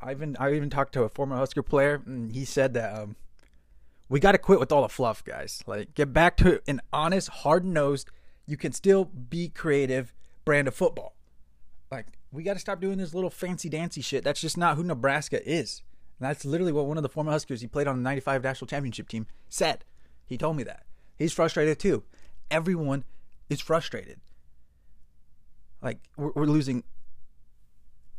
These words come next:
Luke McCaffrey, Will Farniok, and Cade Warner. I just, I don't, I don't know where we start or where we end with this anymore, 'cause obviously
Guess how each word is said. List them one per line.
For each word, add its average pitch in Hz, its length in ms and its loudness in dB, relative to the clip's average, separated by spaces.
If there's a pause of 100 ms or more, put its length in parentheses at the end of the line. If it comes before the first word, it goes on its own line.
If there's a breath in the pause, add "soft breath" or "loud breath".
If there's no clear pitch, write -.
(200)
Luke 196 280 0
McCaffrey, - 580 -2 (180)
Will 190 380 6
Farniok, 110 540 -4 (520)
and 190 180 2
Cade 113 280 2
Warner. 90 380 -6 (540)
I 135 140 -4
just, 147 300 -8 (260)
I 123 80 -6
don't, 123 320 -6 (260)
I 120 80 -2
don't 131 120 2
know 143 100 4
where 143 480 6 (1800)
we 127 140 -4
start 151 320 4
or 131 60 6
where 135 180 2
we 131 140 -4
end 147 260 0
with - 200 -4
this - 300 -10
anymore, - 420 -10
'cause - 540 -14
obviously 135 760 -4